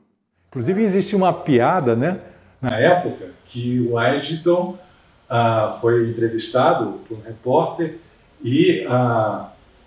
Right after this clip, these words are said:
pergun-, é, "Pro-, professor Eddington, o, o senhor como um dos três únicos que entende a teoria de Einstein, né, <laughs> é, nós estamos entrevistando o senhor e tal."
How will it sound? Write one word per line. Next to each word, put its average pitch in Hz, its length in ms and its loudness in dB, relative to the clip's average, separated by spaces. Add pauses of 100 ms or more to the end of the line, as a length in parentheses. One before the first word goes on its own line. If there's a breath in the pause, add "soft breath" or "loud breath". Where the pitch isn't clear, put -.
(240)
pergun-, 127 280 -2
é, 117 160 -8 (760)
"Pro-, 151 380 -4
professor 180 500 -2
Eddington, 165 340 0
o, 151 580 -4
o 156 40 -4
senhor 185 520 -2
como 180 600 -2
um 170 100 -4
dos 165 300 -4
três - 760 0 (520)
únicos 170 540 0
que 160 180 -4
entende 160 540 2
a 151 80 2
teoria 135 340 0
de 117 120 0
Einstein, 139 600 -2 (200)
né, 139 400 2 (180)
<laughs> - 240 -10
é, 139 800 4
nós 156 220 2
estamos 170 360 6
entrevistando 165 640 2
o 160 40 -4
senhor 156 360 0
e - 20 -10
tal." 165 460 2